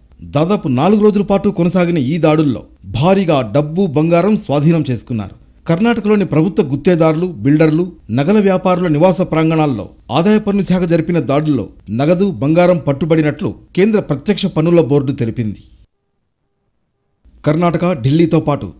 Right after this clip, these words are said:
తెలుగు రాష్ట్రాల్లోని పలు నగరాల్లో మొత్తంగా యాభై ఐదు చోట్ల అక్టోబర్ పన్నెండు నుంచి కొనసాగించిన ఐటీ దాడుల్లో తొంభై నాలుగు కోట్ల నగదుతో పాటు ఎనిమిది కోట్ల విలువ చేసే బంగారం, వజ్రాభరణాలు,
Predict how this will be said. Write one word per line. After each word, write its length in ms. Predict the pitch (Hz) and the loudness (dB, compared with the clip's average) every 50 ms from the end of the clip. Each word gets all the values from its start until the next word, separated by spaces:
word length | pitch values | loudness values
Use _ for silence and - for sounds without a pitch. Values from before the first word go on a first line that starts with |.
| - - | -2 0
తెలుగు 200 | 160 185 202 202 | 2 2 2 2
రాష్ట్రాల్లోని 600 | 185 175 165 - - 170 170 170 175 175 165 - | 2 0 0 0 0 2 2 4 4 2 2 0
పలు 200 | - - 147 170 | 0 2 2 2
నగరాల్లో 540 | 175 165 156 156 151 156 151 135 107 87 - - _ - - | 2 2 2 2 2 2 2 2 -2 -4 -10 -14 _ -8 -6
మొత్తంగా 380 | 143 147 - 208 190 190 196 | -4 -2 -2 -2 2 4 4
యాభై 360 | 185 151 127 131 151 175 175 185 | 4 4 4 2 2 4 4 4
ఐదు 320 | 185 175 156 156 156 160 | 4 4 2 0 0 0
చోట్ల 260 | 160 156 160 113 82 - - _ - - | 0 0 -2 -8 -10 -12 -16 _ -8 -6
అక్టోబర్ 360 | 143 151 - 233 226 226 214 - - | -4 0 2 2 4 4 2 0 0
పన్నెండు 260 | 147 156 196 226 220 | 0 0 2 2 0
నుంచి 240 | 233 226 208 214 214 | 0 -2 0 0 -2
కొనసాగించిన 680 | 214 202 190 185 170 202 196 190 180 151 - 185 190 - - | -2 0 -2 0 2 2 0 0 0 0 0 0 0 0 2
ఐటీ 280 | 135 151 156 160 185 165 | 2 2 2 2 0 0
దాడుల్లో 460 | 127 151 147 156 160 147 123 98 - - - _ - - - | 2 2 2 2 2 0 0 -4 -6 -12 -20 _ -8 0 0
తొంభై 260 | 151 156 190 202 214 | 2 4 4 4 4
నాలుగు 300 | 208 202 208 208 190 196 | 4 4 2 2 0 -2
కోట్ల 300 | - - 175 170 175 185 | -2 0 0 0 0 0
నగదుతో 460 | 151 123 135 151 170 170 165 156 165 | 0 0 0 0 0 0 2 0 0
పాటు 300 | 160 156 139 127 - 95 - - - - 110 | 0 0 -2 -4 -4 -10 -18 -20 -10 -2 2
ఎనిమిది 260 | 143 180 226 233 240 | 2 2 2 2 0
కోట్ల 260 | - 220 208 214 208 | 0 0 0 0 0
విలువ 300 | 196 160 175 185 190 190 - 175 | 0 2 2 2 2 2 0 0
చేసే 240 | 165 156 165 165 | -2 0 0 0
బంగారం, 640 | 139 101 98 135 151 151 139 120 104 101 95 98 - - - - | 0 0 -2 -2 0 0 0 0 -2 -4 -8 -12 -16 -18 -14 -8
వజ్రాభరణాలు, 800 | 107 127 139 143 180 185 180 143 147 135 135 131 117 107 98 | -6 -4 -2 0 0 0 0 0 0 0 0 -2 -4 -6 -8